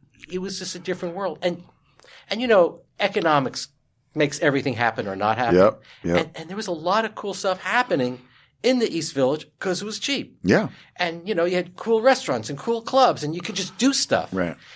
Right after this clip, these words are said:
Speaker 1: And when stuff becomes expensive, you can't do it. It's
Speaker 2: Right.
Speaker 1: like, you know, you know, <laughs> what should I say? The wealthiest people or the people with the money are not necessarily doing the most interesting things.
Speaker 2: No.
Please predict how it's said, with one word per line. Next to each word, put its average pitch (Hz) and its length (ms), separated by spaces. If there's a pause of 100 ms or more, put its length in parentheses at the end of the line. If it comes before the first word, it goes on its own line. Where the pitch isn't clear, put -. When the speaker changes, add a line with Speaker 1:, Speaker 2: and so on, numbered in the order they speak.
(120)
Speaker 1:
And 160 100
when 170 80
stuff 196 220
becomes 196 300
expensive, 233 540
you 170 60
can't 208 340
do 254 200
it. - 120
It's - 100
Speaker 2:
Right. 247 160
Speaker 1:
like, 202 240
you 202 80
know, 190 160 (1400)
you 151 100
know, 139 180 (340)
<laughs> - 300
what 143 120
should 135 80
I 120 40
say? 113 320 (720)
The 170 120
wealthiest 208 540
people 196 300
or 165 60
the 165 60
people 196 260
with 151 100
the 170 40
money 175 240
are 151 40
not 147 180
necessarily 147 260
doing 143 160
the 123 60
most 123 260
interesting 104 440
things. 87 260
Speaker 2:
No. 82 360